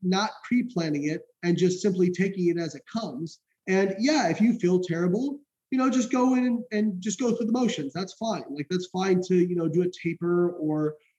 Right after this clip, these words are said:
reduce your intensity, you know, auto-regulate. It's been shown repeatedly that auto-regulation is probably the way to go. Um, but do you need to plan that? I don't think so. And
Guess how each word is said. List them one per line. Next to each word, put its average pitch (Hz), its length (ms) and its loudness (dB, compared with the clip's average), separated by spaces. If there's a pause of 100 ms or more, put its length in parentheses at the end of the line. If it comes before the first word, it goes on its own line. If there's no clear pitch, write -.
(120)
reduce 180 380 4
your 190 120 2
intensity, 170 500 -2
you 202 200 0
know, 175 180 0
auto-regulate. 165 720 2
It's - 160 -12
been 180 120 4
shown 175 360 2
repeatedly 165 520 0
that 170 200 -10
auto-regulation 170 880 2
is 170 300 -4
probably 180 260 4
the 160 80 2
way 151 140 0
to 135 80 -2
go. 135 360 -6 (520)
Um, 165 560 0 (400)
but 175 180 2
do 185 80 2
you 190 160 2
need 185 280 2
to 156 60 0
plan 170 440 -4
that? 269 260 -4 (300)
I 214 160 2
don't 135 160 -4
think 127 180 -8
so. 156 400 -4 (340)
And 170 520 2